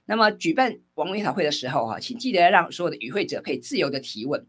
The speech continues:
那么在会后呢，要记得发送感谢函跟这个简短的问卷调查，借此来收集与会者对于这场网络研讨会的意见回馈。那当然哈，在信中哈，请你一定要提到下次活动举办的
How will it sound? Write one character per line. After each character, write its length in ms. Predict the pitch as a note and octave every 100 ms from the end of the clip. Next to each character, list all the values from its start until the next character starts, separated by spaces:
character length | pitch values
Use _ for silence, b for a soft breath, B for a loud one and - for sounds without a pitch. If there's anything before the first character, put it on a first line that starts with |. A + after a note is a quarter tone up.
| b b b b
那 140 | -
么 60 | -
在 80 | B3
会 280 | - G#4 A3
后 240 | G#3 G#3
呢， 220 | E3+ D3
要 100 | D3
记 160 | F3+ A#3
得 200 | D3+ C#3+
发 200 | C#3+ F3+
送 240 | F3+ E3+ -
感 120 | A#2+
谢 160 | C3 E3
函 380 | C#3 G#2+ C3 -
跟 220 | E3 E3+
这 140 | D3+
个 180 | D3 A#2+
简 300 | A#2 C#3+ G3+
短 260 | A3+ C3+ A#2+
的 100 | B2+
问 140 | C3+
卷 140 | D3+ C#3
调 180 | C#3+
查， 320 | A#2+ - C#2+ - B B _
借 240 | F4 D4
此 180 | - D3+
来 160 | B2+
收 200 | C#3 G3
集 160 | F#3+ C#3+
与 160 | - B2+
会 160 | F#3+
者 160 | C#3 G#2+
对 160 | F#3
于 100 | D#3 D#3+
这 140 | - G#3+
场 260 | - - -
网 140 | A#2+
络 100 | D3+
研 80 | D#3
讨 100 | C3
会 160 | - D3
的 80 | A#2+
意 180 | - C4+
见 200 | A3 C#3
回 160 | G#2+
馈。 300 | - C3+ - B B B B
那 80 | F#3+
当 180 | F#3+ B3
然 200 | F#3 D3
哈， 180 | D3+ B2+
在 140 | A3
信 240 | - A#3+
中 180 | G3 F#3
哈， 140 | E3+ C#3
请 200 | - F3+
你 60 |
一 80 | B2+
定 100 | B2+
要 60 | D#3+
提 140 | B3+
到 120 | D#3+
下 200 | C#3+ F#3
次 160 | F3+ F#3
活 160 | C3
动 180 | D3 E3
举 80 | B2+
办 140 | D3
的 180 | C3+ A#2